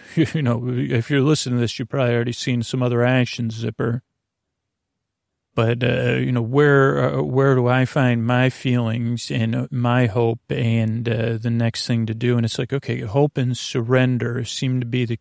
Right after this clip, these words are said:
what we, we're being called to do right now. And so we're pitching the world with the show, leaning into also their feelings about Astro and I. And, uh, also there's something else happening as this plan has been kinda going on and, and time is passing, uh,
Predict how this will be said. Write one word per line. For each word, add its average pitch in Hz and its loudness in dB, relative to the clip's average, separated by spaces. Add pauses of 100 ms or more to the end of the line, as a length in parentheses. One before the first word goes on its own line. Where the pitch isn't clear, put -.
what 127 -2
we, 127 -2
we're 123 -2
being 123 -2
called 127 0
to 135 -2
do 151 0
right 123 0
now. 117 -8 (1400)
And 127 2
so 147 4
we're 151 4
pitching 147 -2
the 139 0
world 139 2
with 127 -2
the 135 -4
show, 151 2
leaning 147 2
into 147 0
also 143 0
their 139 4
feelings 135 -2
about 123 -2
Astro 123 -2
and 120 -4
I. 120 -2 (1300)
And, 123 4
uh, 127 0
also 147 0
there's 139 2
something 151 -2
else 127 2
happening 123 0
as 123 0
this 127 -4
plan 131 0
has 117 -2
been 113 -4
kinda 120 0
going 123 2
on 120 2
and, 127 -2
and 117 -2
time 127 2
is 113 -4
passing, 120 -4
uh, 117 -2